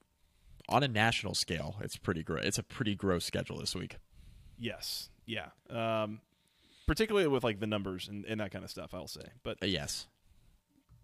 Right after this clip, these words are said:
Speaker 2: in any case. Mike, uh, let's talk about the Real Tech here real quick. Uh, at three thirty, also on E S P N three,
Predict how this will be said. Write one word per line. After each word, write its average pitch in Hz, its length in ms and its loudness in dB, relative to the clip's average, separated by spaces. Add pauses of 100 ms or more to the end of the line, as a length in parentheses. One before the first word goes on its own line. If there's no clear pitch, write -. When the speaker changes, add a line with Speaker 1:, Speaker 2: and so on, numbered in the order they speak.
(380)
Speaker 2:
in 120 80 2
any 101 140 -2
case. 92 360 -8 (1400)
Mike, 175 240 10 (200)
uh, 156 140 8
let's 165 160 6
talk 196 140 8
about 180 140 8
the 147 80 6
Real 151 200 8
Tech 110 220 4
here 101 300 0 (120)
real 113 140 0
quick. - 380 -6 (140)
Uh, 117 500 2 (300)
at - 160 -4
three 185 240 2
thirty, 135 460 4 (260)
also 170 360 4
on 139 120 4
E 135 120 0
S 127 100 0
P 123 140 -2
N 110 100 -2
three, 101 400 -6